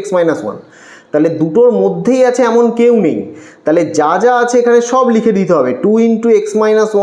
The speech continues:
one, x minus two into x minus four, এই প্রত্যেকটা গুণ অবস্থায় যেটা হ-, পেলাম, এটাই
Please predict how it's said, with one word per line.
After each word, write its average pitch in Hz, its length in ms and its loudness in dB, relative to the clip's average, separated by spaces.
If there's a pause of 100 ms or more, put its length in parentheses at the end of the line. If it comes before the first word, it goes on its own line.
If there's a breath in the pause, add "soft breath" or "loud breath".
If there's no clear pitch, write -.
one, 208 160 0 (240)
x - 20 -12 (220)
minus 202 320 -2 (140)
two 214 180 0 (160)
into 190 200 -4 (160)
x - 20 -10 (160)
minus 151 300 -2 (100)
four, 120 140 -2 (140)
এই 180 60 0 (120)
প্রত্যেকটা 214 600 -2 (140)
গুণ 185 160 0 (340)
অবস্থায় 185 420 -2
যেটা 180 160 0 (120)
হ-, 156 220 -2
পেলাম, 180 300 0 (540 loud breath)
এটাই 160 220 2